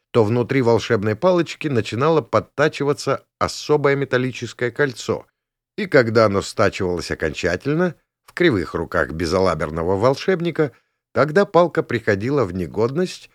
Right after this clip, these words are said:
пришлось бы брать в руки следующую. А угадайте, дети, что вас ждёт, если вы потратите все три палки? Правильно, башня башен.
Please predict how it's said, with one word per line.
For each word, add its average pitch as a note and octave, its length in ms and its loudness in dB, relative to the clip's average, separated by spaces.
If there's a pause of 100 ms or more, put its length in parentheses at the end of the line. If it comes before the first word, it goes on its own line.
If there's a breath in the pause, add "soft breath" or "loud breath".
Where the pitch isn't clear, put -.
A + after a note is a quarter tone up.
(140)
пришлось A#2+ 500 0
бы C#3+ 160 0
брать G#2 360 2
в - 20 -12
руки A2 320 -4
следующую. C#2+ 1080 -6 (640)
А G#3+ 120 0
угадайте, A#2+ 580 2
дети, D2 400 -10
что - 320 0
вас E2+ 180 -2
ждёт, C3+ 480 -4 (240)
если F#2+ 420 0
вы D3 200 0
потратите B2 800 -2
все A#2+ 300 -2
три - 320 -4
палки? E2+ 680 0 (600)
Правильно, D3+ 720 2 (260)
башня C#3+ 760 0
башен. D2+ 800 -4